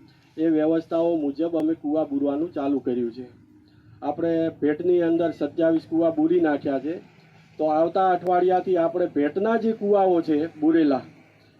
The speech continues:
એની અંદર એક લીમડો અને પીપળો એ આ આપણે વાવવાનું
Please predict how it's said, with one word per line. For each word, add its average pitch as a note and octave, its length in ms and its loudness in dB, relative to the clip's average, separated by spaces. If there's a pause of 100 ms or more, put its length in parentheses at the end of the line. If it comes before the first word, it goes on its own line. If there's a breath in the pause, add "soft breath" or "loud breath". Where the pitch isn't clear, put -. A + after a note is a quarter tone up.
(220)
એની G#3+ 320 -2
અંદર G#3 300 0
એક G#3 180 -2
લીમડો G3 360 0
અને F#3 240 2
પીપળો E3+ 460 0 (1040)
એ F#3 140 0
આ F#3 280 2
આપણે F3 200 -2
વાવવાનું E3 600 2